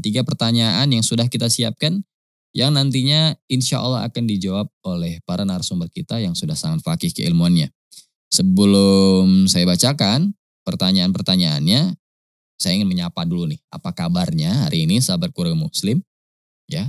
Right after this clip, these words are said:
semoga senantiasa dalam keadaan sehat walafiat ya. Tetap semangat menjalani aktivitas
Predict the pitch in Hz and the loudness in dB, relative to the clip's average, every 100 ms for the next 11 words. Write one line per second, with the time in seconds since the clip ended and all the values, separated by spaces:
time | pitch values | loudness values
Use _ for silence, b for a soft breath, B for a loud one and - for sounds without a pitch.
0 | - - 82 85 107 131 110 98 95 92 | -8 -8 -4 -2 -2 -2 -2 -2 -2 -2
1 | 87 101 101 95 87 82 92 82 78 92 | -4 -2 -2 -2 -2 -4 -4 -4 -4 -6
2 | 92 101 113 90 135 - _ _ - 92 | -4 -2 -2 -2 -4 -6 _ _ -10 -6
3 | - - 101 95 123 104 98 95 92 95 | -2 0 2 2 2 2 2 2 2 0
4 | 76 - 95 95 - 151 - | 0 -4 -4 -2 0 2 2